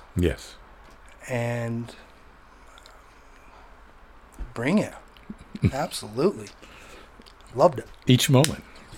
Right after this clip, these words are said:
Speaker 1: Each moment, my purpose is being created.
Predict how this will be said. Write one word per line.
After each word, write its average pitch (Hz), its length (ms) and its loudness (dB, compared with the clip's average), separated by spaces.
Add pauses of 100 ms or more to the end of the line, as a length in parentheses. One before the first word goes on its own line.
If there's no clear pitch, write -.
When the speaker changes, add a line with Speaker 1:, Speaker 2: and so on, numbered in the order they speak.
(1400)
Speaker 1:
Each 110 220 2
moment, 90 440 2
my 85 140 -2
purpose 76 400 -6
is 69 100 -8
being 73 240 -6
created. 69 480 -8